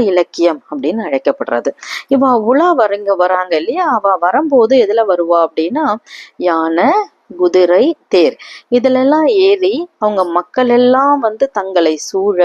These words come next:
வீதிகள்ல அவங்க ஊர்வலமாக வர்றதுதான் உலா இலக்கியம் அப்படின்னு சொல்லப்படுது. இந்த ஏழு பருவ பெண்கள் அப்படின்னு சொல்லுவோம் இல்லையா, இவங்க தான் அவர்களை பார்த்து காதல் கொள்கின்றார்கள்.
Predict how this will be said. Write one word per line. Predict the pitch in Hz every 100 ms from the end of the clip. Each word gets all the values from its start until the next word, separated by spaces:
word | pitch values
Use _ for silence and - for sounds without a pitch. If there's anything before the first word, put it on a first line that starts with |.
| 208 339 - - - -
வீதிகள்ல | 220 285 330 302 262 220 190 190 262 349
அவங்க | 208 190 180 170
ஊர்வலமாக | 208 247 214 175 147 139 139 180 269 202
வர்றதுதான் | 135 139 151 135 196 320 349 - - _
உலா | 285 302 277
இலக்கியம் | 208 180 165 - 175 156 156
அப்படின்னு | 156 180 247
சொல்லப்படுது. | 165 139 - - 120 - - - _
இந்த | 302 302 285 269 269 254 254 254 269
ஏழு | 311 339 320
பருவ | 269 262 262
பெண்கள் | 262 247 220 220 214 185
அப்படின்னு | 180 190 202
சொல்லுவோம் | 190 170 170
இல்லையா, | 160 240
இவங்க | 233 226 233
தான் | 277 277
அவர்களை | 208 185 180 180
பார்த்து | 180 180 - 392 392 _ - - -
காதல் | 302 294 269 -
கொள்கின்றார்கள். | 165 - 160 143 139 139 -